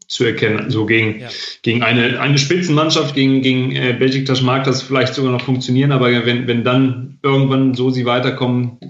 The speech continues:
Speaker 1: andere Gegner kommen, da, da wird er die, den zweiten Mann dazustellen und dann können die auch anders agieren. Aber so erdrücken sie einfach, das ist zumindest der Plan, an den, den, den Gegner und man hat mit Vidal eine, eine Zweikampfmaschine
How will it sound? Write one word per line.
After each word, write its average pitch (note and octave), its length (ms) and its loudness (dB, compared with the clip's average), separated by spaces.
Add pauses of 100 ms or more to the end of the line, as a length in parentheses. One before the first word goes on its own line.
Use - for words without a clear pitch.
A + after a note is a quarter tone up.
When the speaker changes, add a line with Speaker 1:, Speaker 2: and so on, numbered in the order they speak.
(140)
Speaker 1:
andere B2+ 340 2
Gegner C3+ 320 2
kommen, B2+ 500 -2 (320)
da, G#2+ 320 0
da G#2 200 -6
wird A2 200 2
er G#2 80 2
die, G#2 380 0
den G#2 180 -2
zweiten G2+ 340 -2
Mann G2+ 140 -4
dazustellen F#2 580 -4
und F#2 140 -6
dann F#2+ 280 -2 (1000)
können C#3+ 220 2
die C#3 100 4
auch - 160 0
anders A#2+ 300 0
agieren. A2 320 0
Aber A2 200 2
so C#3 480 2
erdrücken C3 420 2
sie C3 120 2
einfach, C3 460 0
das A2+ 180 -2
ist A2+ 120 -8
zumindest A#2+ 300 -2
der A#2+ 60 -2
Plan, A2+ 300 -2
an A2+ 120 0
den, A2+ 460 -4
den, A2+ 280 0
den A2+ 160 0
Gegner B2+ 340 2
und - 400 -4
man B2+ 200 2
hat - 140 -2
mit A#2+ 140 0
Vidal A#2 340 2
eine, A#2 300 0
eine A2+ 180 -4
Zweikampfmaschine B2 1000 -2